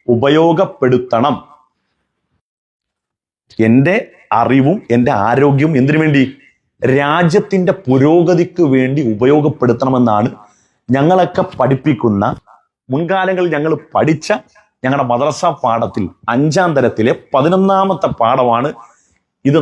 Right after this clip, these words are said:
നമ്മുടെ രാജ്യം എന്ന പാഠത്തിൽ ഈ പഠിപ്പിക്കപ്പെടുന്നത്.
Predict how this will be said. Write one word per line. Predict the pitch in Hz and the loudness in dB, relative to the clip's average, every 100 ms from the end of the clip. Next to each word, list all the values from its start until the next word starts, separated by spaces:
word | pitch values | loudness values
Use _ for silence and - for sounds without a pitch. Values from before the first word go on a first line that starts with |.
| 120 | 0
നമ്മുടെ | 110 120 104 | -2 0 0
രാജ്യം | 101 104 110 113 110 | 0 0 -2 -2 -4
എന്ന | 107 90 | -4 -2
പാഠത്തിൽ | 95 101 92 135 - - _ _ _ _ _ - 135 | 0 0 0 -2 -2 -10 _ _ _ _ _ -2 0
ഈ | 135 | 0
പഠിപ്പിക്കപ്പെടുന്നത്. | - - 104 95 92 87 87 | 0 0 0 0 0 0 -4